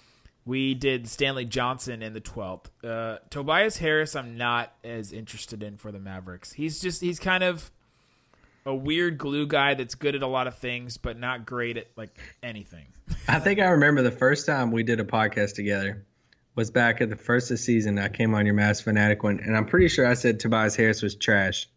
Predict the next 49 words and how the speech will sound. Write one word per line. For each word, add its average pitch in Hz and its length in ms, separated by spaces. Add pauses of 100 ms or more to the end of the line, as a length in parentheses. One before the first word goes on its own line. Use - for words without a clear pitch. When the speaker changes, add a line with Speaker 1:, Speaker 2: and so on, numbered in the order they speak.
(680)
Speaker 2:
And 107 300
Speaker 1:
No, 165 180
Speaker 2:
we, 104 100
like, 101 120
Speaker 1:
he's 208 100
not 233 220
trash. 123 520
Speaker 2:
we 135 100
Speaker 1:
No. 170 60
Speaker 2:
kinda 139 180
argued 127 360
about 127 220
<laughs> - 40
it. 349 500 (600)
What 202 300
is 202 160
he 220 160
Speaker 1:
I 247 160
like 294 60
Speaker 2:
like, 208 240
Speaker 1:
Tobias 147 420
Harris. 123 440
Speaker 2:
what 175 160
Speaker 1:
I, - 20
Speaker 2:
is 220 120
he 240 100
good 220 240
at? 170 220
He, 196 180
he, 190 340
he 151 120
comes 190 400
in 180 160
my 160 160
whole, 165 260
like, 143 240
question 151 460
factor 135 380
with 127 140
Dwight 123 280
Powell. 123 200
Like, 107 200
okay, 117 360
tell 127 200
me 123 80
what 117 160
he's 113 220
good 104 180
at. - 180